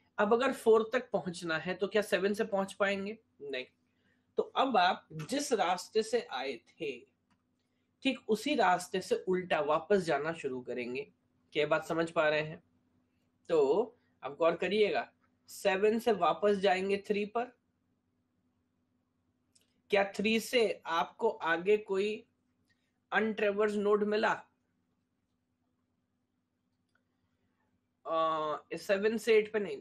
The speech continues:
अच्छा, मैं, हाँ, मैं, आपकी बात जेन्युइन है श्याम, मैं एक बात clear कर दूं, हम जिस रास्ते से आए थे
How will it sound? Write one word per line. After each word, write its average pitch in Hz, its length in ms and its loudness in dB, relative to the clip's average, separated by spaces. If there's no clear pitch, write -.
अच्छा, - 240 -14
मैं, 180 240 -2
हाँ, 139 200 -8
मैं, 120 320 -14
आपकी 156 280 -6
बात 190 160 0
जेन्युइन 170 400 -4
है 170 160 -8
श्याम, 156 260 -10
मैं 170 220 -6
एक 170 180 -2
बात 175 180 -4
clear 175 160 -4
कर 120 240 -10
दूं, 113 120 -14
हम 233 240 4
जिस 226 320 0
रास्ते 185 500 2
से 226 200 0
आए 156 240 2
थे 151 480 -4